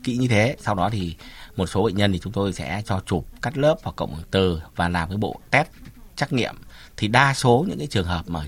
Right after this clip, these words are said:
người trẻ thì test trắc nghiệm để đánh giá sa sút ấy, thì nó ở, ở, ở giới hạn bình thường.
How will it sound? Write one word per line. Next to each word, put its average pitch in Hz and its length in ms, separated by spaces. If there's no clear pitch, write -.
người 92 140
trẻ - 460
thì 90 100
test 147 280
trắc - 160
nghiệm 120 200
để 78 140
đánh 90 200
giá 104 400
sa - 140
sút 170 200
ấy, 180 100
thì 98 140
nó 90 420
ở, 69 300
ở, - 220
ở 71 160
giới 90 180
hạn 123 220
bình 87 120
thường. 87 260